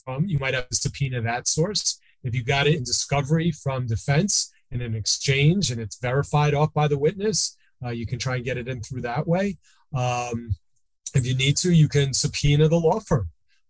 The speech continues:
uh, to prove that it came from that firm or that lawyer, uh, and get it in to evidence that way. Again, as long as it's a party, someone who received it, it was addressed to, or someone who sent it. All right.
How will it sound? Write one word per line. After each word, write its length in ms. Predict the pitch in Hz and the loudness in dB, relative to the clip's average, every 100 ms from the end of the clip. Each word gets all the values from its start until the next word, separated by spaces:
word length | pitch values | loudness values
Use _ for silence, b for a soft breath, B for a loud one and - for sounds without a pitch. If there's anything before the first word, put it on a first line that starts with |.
| - | -10
uh, 540 | 117 117 117 117 117 107 | -8 -6 -8 -12 -10 -4
to 220 | 131 117 - | -2 -4 -6
prove 400 | - 147 147 135 | 2 4 4 4
that 300 | 139 135 135 _ _ _ | 2 0 -4 _ _ _
it 160 | 147 110 | -10 -4
came 220 | 120 123 | -2 -2
from 140 | 127 135 | -2 0
that 180 | 135 | 0
firm 420 | - 123 123 151 196 | 0 -2 2 4 4
or 100 | 113 | 4
that 240 | 117 143 | 2 -2
lawyer, 440 | 117 117 139 185 - B B - | -4 0 0 0 -4 B B -4
uh, 300 | 123 123 123 151 | 0 0 2 2
and 120 | 131 | 4
get 180 | 139 139 | 4 4
it 100 | 151 | 6
in 360 | 185 180 101 - | 6 4 2 0
to 160 | 139 | -2
evidence 300 | 127 127 139 | 0 2 4
that 200 | 156 180 | 4 4
way. 140 | 127 117 | 2 0
Again, 420 | 107 127 151 185 _ b | 2 4 4 2 _ b
as 80 | - | 0
long 80 | 147 | 2
as 100 | 170 | 4
it's 140 | 170 | 2
a 80 | 165 | 0
party, 380 | - 185 165 113 | 2 2 2 0
someone 240 | 123 120 | -2 -4
who 100 | 120 | -4
received 460 | 113 - 143 156 185 | -2 0 4 4 4
it, 120 | 170 | 2
it 80 | 127 | 0
was 160 | 110 | -2
addressed 400 | 101 117 135 - - | -6 -2 0 0 0
to, 260 | 190 165 b b - | 0 -2 b b -4
or 100 | 113 | 0
someone 300 | - 127 120 | 0 2 0
who 100 | 127 | 0
sent 340 | - 156 147 95 | 2 4 2 0
it. 80 | - _ _ _ _ 107 | -12 _ _ _ _ -12
All 60 | |
right. 260 | 110 139 | -6 -4